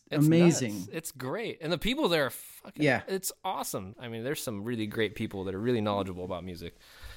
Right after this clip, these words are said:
Speaker 2: Yep. Verse, Chorus, Verse, sponsored by the Record Exchange. We're,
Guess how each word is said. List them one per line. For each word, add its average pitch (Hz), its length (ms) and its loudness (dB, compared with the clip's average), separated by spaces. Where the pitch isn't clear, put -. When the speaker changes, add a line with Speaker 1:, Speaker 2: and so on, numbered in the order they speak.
Speaker 2:
Yep. 143 320 4
Verse, 180 240 4
Chorus, 175 240 4
Verse, 156 240 2
sponsored 160 400 0
by 151 100 4
the 139 80 2
Record 135 280 0
Exchange. 120 440 -6
We're, 165 140 2